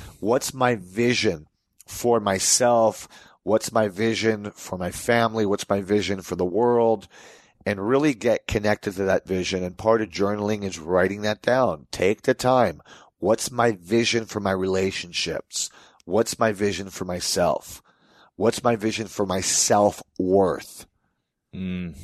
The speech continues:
Speaker 1: And by getting clear on your vision and visualizing it and being connected to it, then you could create what's necessary, the conversations and interpretations that are necessary for that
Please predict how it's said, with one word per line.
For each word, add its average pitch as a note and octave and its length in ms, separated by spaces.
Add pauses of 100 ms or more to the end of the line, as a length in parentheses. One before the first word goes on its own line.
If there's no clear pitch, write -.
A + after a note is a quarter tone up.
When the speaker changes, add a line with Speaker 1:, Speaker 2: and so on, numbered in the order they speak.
Speaker 1:
And G#2+ 200
by G2+ 160
getting A#2+ 400
clear C3+ 720
on A2 180
your G#2 180
vision G2+ 560
and F2+ 180
visualizing G#2 880
it F2+ 320 (100)
and F2+ 180
being A2 260
connected G2+ 600
to F2 200
it, - 340 (600)
then F#2 420
you B2 100
could - 180
create G2+ 840 (380)
what's F#2 360
necessary, G#2 960
the F#2 80
conversations G2 1080
and F#2 100
interpretations F2 800
that E2 100
are E2+ 80
necessary E2+ 520
for - 140
that D2+ 140